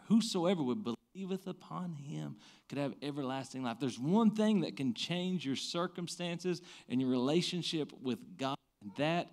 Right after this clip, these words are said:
is faith. Faith in professing your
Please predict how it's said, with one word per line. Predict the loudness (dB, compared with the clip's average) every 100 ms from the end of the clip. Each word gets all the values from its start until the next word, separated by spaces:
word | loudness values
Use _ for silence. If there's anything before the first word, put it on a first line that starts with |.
| -6
is | 0 2 0 -2 -10 _ _ _ _ _ _
faith. | -2 -2 -2 -4 -4 -8 -16 _ _ _ _ _ _ _ _
Faith | 2 4 4 2
in | 0 0
professing | 0 -4 -2 0 0 0 0
your | 2